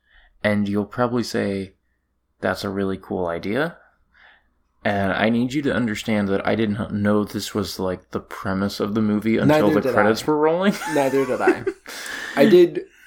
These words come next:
Speaker 2: cursory research into this movie.
Speaker 1: Mm-hmm.
Speaker 2: So what I, I knew going in
Speaker 1: Mm-hmm.
Speaker 2: was it was, like,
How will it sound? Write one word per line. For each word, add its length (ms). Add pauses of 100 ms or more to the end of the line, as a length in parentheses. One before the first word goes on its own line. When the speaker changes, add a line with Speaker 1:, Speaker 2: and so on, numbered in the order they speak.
(400)
Speaker 2:
cursory 840
research 600
into 180
this 240
movie. 320
Speaker 1:
Mm-hmm. 520 (720)
Speaker 2:
So 160
what 80
I, 340
I 120
knew 200
going 320
in 500
Speaker 1:
Mm-hmm. 240 (360)
Speaker 2:
was 920 (640)
it 180
was, 840 (180)
like, 420